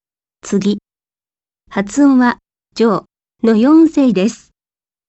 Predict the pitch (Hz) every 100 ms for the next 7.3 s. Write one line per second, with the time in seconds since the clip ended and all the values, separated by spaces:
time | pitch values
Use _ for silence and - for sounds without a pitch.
0 | _ _ _ - 277 285 254 190 - _
1 | _ - 202 269 233 208 208 - _ _
2 | _ _ _ _ _ _ - 233 269 277
3 | 277 277 254 - 240 285 277 277 269 247
4 | 277 285 254 190 165 - _ _ _ _
5 | _ _ _ _ - 240 254 294 277 269
6 | 254 - 220 277 269 277 269 247 277 285
7 | - 202 165